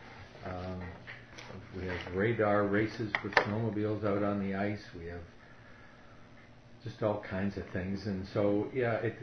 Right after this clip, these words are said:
it's not just a summer place. It's, it's an all-around place.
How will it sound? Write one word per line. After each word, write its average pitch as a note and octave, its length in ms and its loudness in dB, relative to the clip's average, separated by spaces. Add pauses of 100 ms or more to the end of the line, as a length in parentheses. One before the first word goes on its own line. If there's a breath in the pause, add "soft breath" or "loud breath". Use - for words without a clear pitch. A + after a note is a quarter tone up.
it's - 200 -4
not C#3 360 4
just B2+ 420 8
a A#2+ 180 0
summer A#2 280 2
place. G#2 400 -2 (480)
It's, - 180 -8 (220)
it's - 180 -10
an G#2 120 0
all-around G#2 680 2 (180)
place. - 640 4